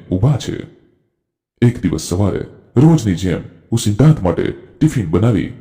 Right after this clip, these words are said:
એમને આપવા ગઈ. એ સમયે એ ફોન પર કોઈની જોડે વાત કરતા હતા. હું એમને ટિફિન એમના હાથમાં આપવા ગઈ. મારી નજીક જતાં જ એના મોઢા પર આજે મને અચાનક કંઈક ડર દેખાયો. મેં પૂછ્યું પણ ખરા,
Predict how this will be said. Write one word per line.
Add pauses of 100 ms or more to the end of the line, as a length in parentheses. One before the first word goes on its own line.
(140)
એમને
આપવા
ગઈ. (540)
એ
સમયે
એ
ફોન
પર
કોઈની
જોડે
વાત
કરતા
હતા. (800)
હું
એમને
ટિફિન (200)
એમના
હાથમાં
આપવા
ગઈ. (580)
મારી
નજીક
જતાં
જ (240)
એના
મોઢા
પર
આજે
મને (220)
અચાનક
કંઈક
ડર
દેખાયો. (800)
મેં
પૂછ્યું
પણ
ખરા,